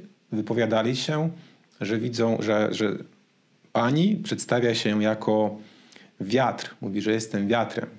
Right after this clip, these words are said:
Otóż wiatr to jest znak Ducha Świętego.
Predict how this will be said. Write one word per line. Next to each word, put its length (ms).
Otóż 340
wiatr 520
to 120
jest 560
znak 560
Ducha 280
Świętego. 540